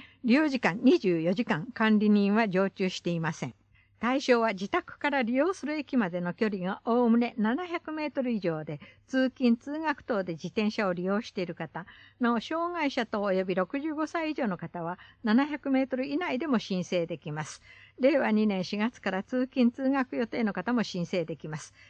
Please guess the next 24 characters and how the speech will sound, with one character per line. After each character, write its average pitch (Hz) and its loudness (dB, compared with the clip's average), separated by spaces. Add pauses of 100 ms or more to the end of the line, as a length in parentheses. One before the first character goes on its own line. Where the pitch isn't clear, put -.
(140)
生 339 0
活 359 -2
保 349 0
護 220 2
を 196 2
受 240 -4
け - -2
て 190 -2
い 170 -2
る 170 -8
方 165 -8
は、 165 -8 (240)
登 277 4
録 285 -2
手 240 2
数 226 -2
料 165 -2
が 196 -8
免 240 6
除 202 -2
さ 185 -8
れ 147 -8
ま 139 -8
す。 - -18